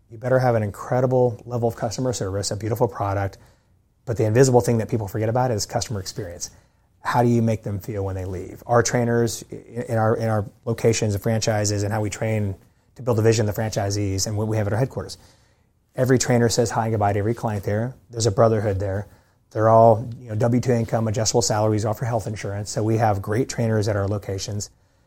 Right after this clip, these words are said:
and that means I'm gonna retain them for much longer. So when you walk in, even though you're training with me, about four other trainers are gonna say, "What's up, man? How you doing?" Knuckle bump you. Um, if you're overweight, if you're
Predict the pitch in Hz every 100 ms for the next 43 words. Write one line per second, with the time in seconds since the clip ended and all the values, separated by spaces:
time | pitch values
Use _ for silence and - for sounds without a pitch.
0 | _ _ _ 120 110 104 120 120 117 110
1 | 104 - 131 117 104 101 - 98 113 -
2 | - _ _ - 120 117 117 135 127 117
3 | 139 127 127 127 123 117 113 131 120 104
4 | 135 123 110 - 143 117 - 143 127 113
5 | 113 147 240 262 196 196 185 233 226 175
6 | 127 131 - 113 92 87 80 _ _ _
7 | _ - 117 110 107 - 127 127 131 135
8 | 131 120 117 127 135 120 107 98 110 107